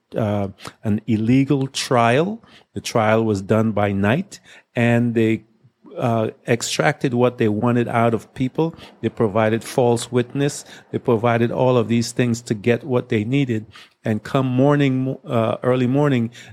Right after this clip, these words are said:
they had him, uh, going towards the cross. And so that was an illegal thing that was done by the church at that time.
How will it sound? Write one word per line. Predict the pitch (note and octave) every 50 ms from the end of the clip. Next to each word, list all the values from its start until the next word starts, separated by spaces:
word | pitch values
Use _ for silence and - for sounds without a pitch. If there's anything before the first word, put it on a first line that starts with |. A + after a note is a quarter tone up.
| - -
they | G#2+ A2 A2+ A2
had | B2 B2+ B2 B2
him, | B2 A#2 A2+ A2+ A2+ A#2+ - -
uh, | B2+ A2+ A2 G#2+ G#2+ G#2+ G#2 A2+ A2 - - F3+ - - - _ _ _ - C#3 A#2
going | A2+ B2+ A#2+ A#2+ A#2+ A#2
towards | - - B2 A2+ A#2 A2+ G#2 G#2+
the | G#2+
cross. | - - - E3 D#3+ C#3 A#2+ - -
And | B2+ G#2 G#2
so | - B2 A#2 A2 - - - - - _ _
that | - C3 C#3
was | D3 D3 C3+ -
an | B2+ A#2 - -
illegal | D#3+ A#2+ A2+ A#2+ B2+ C#3 C#3+ C3+ C#3 B2+ A#2 A#2 A#2 - - _ _ _
thing | - - C#3+ C3 B2 A2+ A2+
that | A#2 A2+ G#2+ A2
was | G2+ F2+ F#2+
done | G2+ - C3+ C3 B2+ B2+ B2
by | G#2+ A2 A2 A2 A2 A2
the | G2+ A2+ G#2+
church | - - - E3 D#3 - - - - - - - - - _ _ - - -
at | - B2 A#2 A2 G#2 G#2
that | B2+ A#2+ A#2+ -
time. | - - D#3 C#3+ C3 A2+ G#2 G#2 G2